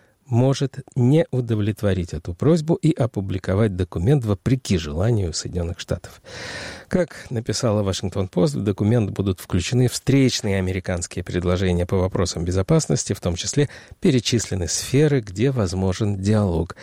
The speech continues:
Представитель Госдепартамента подтвердил, что в документе будет содержаться отказ от российских требований остановить расширение нато и не принимать в союз Украину. Предполагается, что документ будет адресован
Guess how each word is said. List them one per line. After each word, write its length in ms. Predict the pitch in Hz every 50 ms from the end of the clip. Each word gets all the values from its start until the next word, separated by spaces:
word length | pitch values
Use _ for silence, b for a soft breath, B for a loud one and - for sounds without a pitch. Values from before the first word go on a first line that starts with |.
| B B B B B B B -
Представитель 540 | - 104 90 - - 104 92 90 - 87
Госдепартамента 800 | 90 95 87 90 98 - - 131 - - 185 190 180 165 - 165
подтвердил, 580 | - 120 101 - - 101 90 90 92 117 156 160
что 180 | - - 110
в 60 | 92
документе 640 | 92 101 95 - 95 90 95 110 135 151 147 - 151
будет 300 | 123 110 123 135 143 -
содержаться 580 | - - 107 101 95 92 98 110 117 - - - -
отказ 540 | - - - - - - 147 151 143 - - -
от 160 | 120 - -
российских 600 | 113 110 - - - - - - - 92 90 -
требований 640 | - - 104 98 87 87 92 98 113 123 143 151 - B B B B B B B B B -
остановить 680 | 143 - - - 147 135 139 143 131 107 82 - 85
расширение 640 | 80 85 - - - 92 85 87 85 80 82 85 85
нато 340 | 90 101 131 - - 151 B B B B B B B B _ _
и 220 | 127 156 - - - -
не 260 | 117 120 135 139 131
принимать 840 | - - 135 107 101 98 95 90 92 92 92 104 123 - - - - - 175 - -
в 80 | - -
союз 640 | - - - 92 87 90 98 104 107 - - - - _ _ _
Украину. 680 | - 120 - - - 127 147 151 147 123 - 76 101 - B B B B B B B B B B B
Предполагается, 680 | - 180 180 - - 127 110 98 101 110 127 120 - 107
что 160 | - - -
документ 600 | 98 90 92 - - 95 92 98 113 135 135 -
будет 340 | - - 107 107 107 101 -
адресован 640 | 98 90 98 87 80 - - 113 107 117 117 117